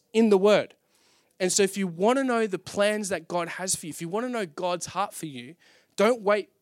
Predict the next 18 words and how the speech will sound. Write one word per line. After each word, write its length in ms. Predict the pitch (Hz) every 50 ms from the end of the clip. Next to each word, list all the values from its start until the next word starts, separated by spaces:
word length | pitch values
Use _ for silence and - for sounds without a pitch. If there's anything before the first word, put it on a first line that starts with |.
| _ _ _ _
for 180 | - - 190 180
that 160 | 190 190 185
moment. 420 | 170 180 175 156 135 123 143 220 _ _ _ _ _ _ _ _ _ _ _ _ _ _ _ _ _ _ _ _ _ _ _ _
Diligently, 640 | - 185 190 208 214 185 226 220 220 202 202 240 277 269 _ _ _ 175 151
daily, 560 | - 185 180 180 170 156 143 127 135 180 202 _ _ _ _ _ _ _ _ _ 156
get 180 | 175 160 - -
to 100 | 185 180
know 160 | 175 170 165
God 380 | 151 156 151 143 131 131 139
and 160 | 156 156 151 135
his 180 | 156 151 -
heart 340 | - - 139 127 120 131 - _
through 500 | - - - - - 156 147 147 151 156 _ _ _ _ _ _ _
the 100 | 151 147
reading 480 | 143 147 147 147 151 147 143 143 147 - _ -
of 460 | 131 127 123 123 123 - - - _ _ _ _ -
the 80 | 135
word. 380 | 139 131 135 127 - - _ _